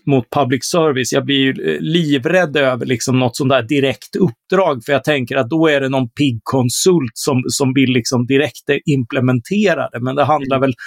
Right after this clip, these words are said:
Speaker 1: snarare om, om jag förstår dig rätt, om att, eh, om, om att liksom brett sprida kunskap och se till att den är tillgänglig och att, eh,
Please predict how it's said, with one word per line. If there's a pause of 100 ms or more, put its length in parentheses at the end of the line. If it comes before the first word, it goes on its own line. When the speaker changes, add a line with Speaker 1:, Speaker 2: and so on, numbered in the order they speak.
(520)
Speaker 1:
snarare
om,
om
jag
förstår
dig
rätt,
om
att, (800)
eh, (220)
om,
om
att
liksom (280)
brett (180)
sprida (140)
kunskap
och
se
till
att
den
är
tillgänglig
och
att, (400)
eh,